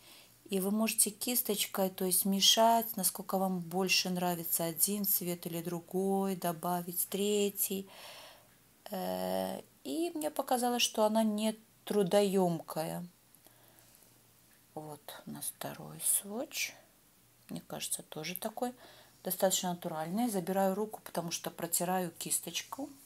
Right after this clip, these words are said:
Так, вот у нас третий. Третий цвет.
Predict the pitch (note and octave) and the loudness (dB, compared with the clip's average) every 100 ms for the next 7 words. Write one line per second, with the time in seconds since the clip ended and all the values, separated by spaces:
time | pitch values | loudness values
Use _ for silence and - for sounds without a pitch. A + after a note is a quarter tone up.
0 | - - - - - - - - - - | -20 -20 -20 -20 -20 -20 -20 -20 -20 -20
1 | - - D#3+ D3+ - E3+ F3 F3 D#3 D3+ | -20 -12 -12 -12 -12 -8 -8 -8 -10 -10
2 | D3 - - D3+ C#3+ D3 - - - A#3 | -8 -8 -8 -12 -12 -10 -6 -4 -4 -6
3 | C4 - - - _ _ _ - - _ | -10 -18 -20 -20 _ _ _ -20 -20 _
4 | - _ _ _ _ _ _ - - - | -20 _ _ _ _ _ _ -20 -14 -10
5 | D#3+ D3 - - E3+ F3 - - E3+ F3 | -6 -6 -2 -2 -2 -2 -2 -2 -4 -6
6 | F#3+ G#3 A3 A#3+ - | -6 -6 -8 -12 -16